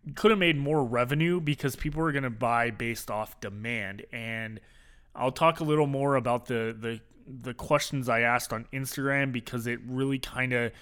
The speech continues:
demonstrates, I think, that fans are not really worried about ticket pricing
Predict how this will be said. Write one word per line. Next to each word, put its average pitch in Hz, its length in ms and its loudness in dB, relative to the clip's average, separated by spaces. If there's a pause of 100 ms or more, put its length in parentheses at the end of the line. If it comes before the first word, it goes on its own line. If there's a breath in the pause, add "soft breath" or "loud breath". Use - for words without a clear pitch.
(440 loud breath)
demonstrates, 127 1200 0
I 123 140 0
think, 117 520 -8 (380 soft breath)
that 120 400 2
fans 190 480 0
are 180 100 2
not 139 400 0
really 135 280 0
worried 131 760 -2 (880 soft breath)
about 135 480 2
ticket - 420 0
pricing 185 680 -2